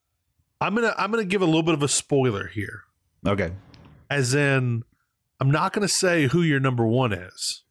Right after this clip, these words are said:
Speaker 1: but I'm gonna say who it's not.
Speaker 2: Yeah.
Speaker 1: And I don't think he should have been number one.
Speaker 2: Okay.
Speaker 1: But I'm kinda surprised he didn't make it in at all. But
Speaker 2: Oh, who is
Speaker 1: this
Speaker 2: it?
Speaker 1: was a stacked week.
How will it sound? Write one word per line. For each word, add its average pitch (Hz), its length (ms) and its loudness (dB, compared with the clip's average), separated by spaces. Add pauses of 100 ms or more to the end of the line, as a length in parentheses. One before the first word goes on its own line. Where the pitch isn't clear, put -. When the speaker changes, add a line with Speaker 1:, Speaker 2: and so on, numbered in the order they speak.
Speaker 1:
but 131 80 0
I'm 127 80 0
gonna 127 120 2
say 190 260 0
who 180 180 2
it's - 180 -2
not. 110 580 -4 (360)
Speaker 2:
Yeah. 90 280 0
Speaker 1:
And 143 80 -2
I 170 80 0
don't 208 200 0
think 202 260 -2
he 180 120 0
should 196 280 2
have 147 120 0
been 123 160 0
number 107 240 0
one. 95 460 -2 (360)
Speaker 2:
Okay. 98 200 -2
Speaker 1:
But 95 80 0
I'm 120 100 -2
kinda 147 400 -4
surprised 131 560 -4
he 147 80 0
didn't 120 260 0
make 113 240 0
it 117 80 4
in 104 140 2
at 104 100 -2
all. 117 320 2
But 151 300 2
Speaker 2:
Oh, 107 180 2
who 101 140 0
is 92 120 2
Speaker 1:
this - 140 -2
Speaker 2:
it? - 20 2
Speaker 1:
was 208 100 2
a 190 80 0
stacked 175 440 -2
week. 147 380 2